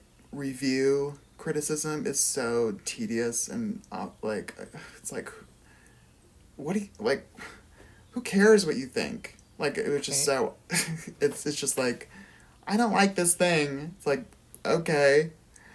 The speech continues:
Speaker 1: Um, that having other forms of dialogue about this work, which is, you know, somewhat what we're trying to do here, is, is just, like, talk about things differently. Um,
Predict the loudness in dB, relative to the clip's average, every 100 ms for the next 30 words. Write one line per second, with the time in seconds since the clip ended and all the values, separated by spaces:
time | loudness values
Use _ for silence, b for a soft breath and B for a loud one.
0 | B B -2 2 6 6 4 -2 -12 -18
1 | -20 -20 _ -20 _ -20 -10 0 2 2
2 | 2 4 2 2 0 0 2 2 2 0
3 | -8 -8 -4 -2 -4 -4 -2 -2 -2 -2
4 | -4 -4 -2 -2 -4 -12 -4 -4 -2 -2
5 | -2 -4 -8 -6 -6 -8 -12 -10 -8 -8
6 | -8 -6 -6 -6 -6 -6 -4 -4 -8 -10
7 | -10 -10 -12 -8 -8 -8 -8 -12 -12 -12
8 | -10 -8 -8 -10 -12 -18 -14 -6 -6 -4
9 | -4 -2 -4 -4 -8 -6 -8 -8 -14 B
10 | B B B B B B -2 0 0 -2
11 | -4 -8